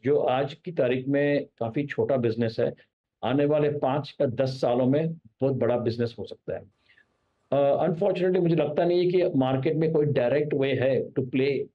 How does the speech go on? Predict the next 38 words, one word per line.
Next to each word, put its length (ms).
data 320
centers, 340
मतलब, 260
कोई 160
listed 460
company 300
आई 220
नहीं 140
है 80
जो 120
सिर्फ 260
data 240
center 300
का 100
बिजनेस, 320
pure 360
play 140
नहीं 180
है। 140
लेकिन 520
उसका 340
एक 320
अलग 260
तरीके 340
से 120
आप 340
ये 260
sector 360
में 640
invest 360
कर 100
सकते 280
हो, 220
which 160
is 100
via 180
power 340
companies। 440